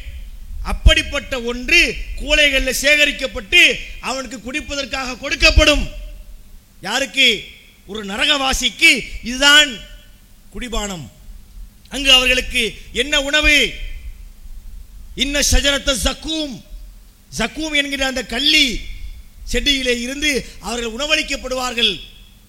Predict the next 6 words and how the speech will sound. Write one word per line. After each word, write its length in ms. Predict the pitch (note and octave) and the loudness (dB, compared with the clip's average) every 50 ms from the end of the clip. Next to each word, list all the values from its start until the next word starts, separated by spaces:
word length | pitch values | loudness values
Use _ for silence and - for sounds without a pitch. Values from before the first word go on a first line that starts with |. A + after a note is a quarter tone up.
| - - - - - - F#3+ | -20 -20 -20 -20 -18 -12 -6
அதை 120 | G#3+ A#3+ A#3 | -4 -4 -4
அவங்க 160 | A#3 A#3 A#3 A3 - - | -4 -4 -4 0 2 2
சாப்பிட்டாங்கன்னு 580 | C4 C4 - C4+ A3+ B3+ B3 A#3+ A#3+ A#3 G3 | 2 0 -2 -12 -12 -12 -12 -12 -12 -14 -14
சொன்னா 240 | A3+ A#3+ C#4 D#4+ D#4 C#4+ A#3 - - - - - G#3 | -12 -8 -4 -2 -2 -2 -2 -6 -12 -16 -12 -8 -6
அது 100 | A#3+ A#3+ G3+ | -6 -4 -4
வயிறுகளிலே 500 | G#3+ B3+ D4+ D4+ C#4+ C#4 C#4 C#4 C#4 B3+ | -2 -2 -2 0 0 0 0 0 0 0